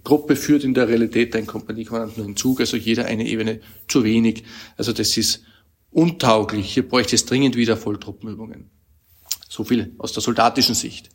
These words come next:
Als Politiker eines neutralen Staates sehe ich in diesen Manövern natürlich eine Gefahr, dass dadurch vielleicht ein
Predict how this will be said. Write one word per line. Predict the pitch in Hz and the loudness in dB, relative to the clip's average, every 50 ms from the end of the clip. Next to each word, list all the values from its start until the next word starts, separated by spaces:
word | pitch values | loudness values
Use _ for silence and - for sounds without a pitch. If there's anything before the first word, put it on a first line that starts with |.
| _ - - - - - - - _ | _ -20 -20 -20 -20 -20 -20 -20 _
Als | - - 135 131 127 - - | -2 2 2 2 2 0 -6
Politiker | - - - 147 131 123 160 165 - - 151 147 135 | -10 -4 0 0 2 2 2 0 0 2 2 4 4
eines | 131 127 123 120 110 - | 4 2 2 0 0 -2
neutralen | 127 113 113 107 107 113 127 | -2 -4 0 0 0 2 2
Staates | 135 - - 113 110 120 - - 143 135 - - | 2 2 2 2 2 2 2 0 0 2 2 2
sehe | - 135 | 2 2
ich | 135 135 131 - - | 2 2 0 -2 -6
in | 127 | -6
diesen | - 127 127 135 127 | -6 -4 -2 -2 0
Manövern | 117 113 107 117 110 110 123 120 117 113 - | -2 -2 -2 -2 -2 0 0 0 -2 -4 -6
natürlich | 123 117 104 - 131 131 131 127 147 | -8 -8 -2 0 2 2 2 2 2
eine | 131 120 120 113 - - - - - - _ _ | 2 2 2 2 0 -6 -14 -20 -20 -20 _ _
Gefahr, | - 135 - - 110 101 101 117 135 139 | 0 0 2 4 2 4 6 6 4 4
dass | 139 127 - - - | 2 0 0 0 -2
dadurch | - - - - 127 117 107 | -4 -4 -4 -4 -6 -6 -6
vielleicht | - - 117 113 113 110 110 - - - | -6 -4 0 0 0 0 0 -4 -8 -8
ein | 113 107 107 101 - | -8 -8 -8 -8 -10